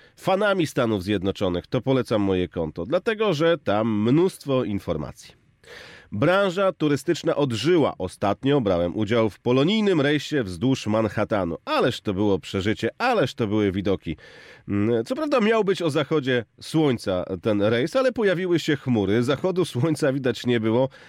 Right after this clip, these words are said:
ale było można popatrzeć na przepiękną panoramę Nowego Jorku. Jednostka przepłynęła też pod mostem brooklińskim,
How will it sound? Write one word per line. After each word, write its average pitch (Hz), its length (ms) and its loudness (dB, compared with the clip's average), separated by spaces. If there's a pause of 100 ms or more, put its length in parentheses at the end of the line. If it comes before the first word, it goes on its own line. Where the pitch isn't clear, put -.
(140)
ale 143 240 2
było 135 220 2
można 123 320 2
popatrzeć 113 640 -2
na 101 260 2
przepiękną 127 800 0
panoramę 113 600 2 (300)
Nowego 107 460 0
Jorku. 82 440 -2 (160)
Jednostka 104 680 -2
przepłynęła 101 720 0
też - 260 -4
pod 92 220 -4
mostem 101 460 -2
brooklińskim, 117 720 0